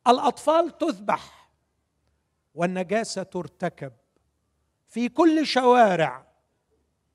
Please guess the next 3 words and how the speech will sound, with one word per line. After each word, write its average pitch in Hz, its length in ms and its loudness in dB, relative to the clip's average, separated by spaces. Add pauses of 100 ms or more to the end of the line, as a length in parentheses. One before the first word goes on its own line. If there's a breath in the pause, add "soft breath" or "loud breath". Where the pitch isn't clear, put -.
(100)
ومدن 160 580 -2 (1040)
أرض 151 260 -8
كنعان. 127 500 -16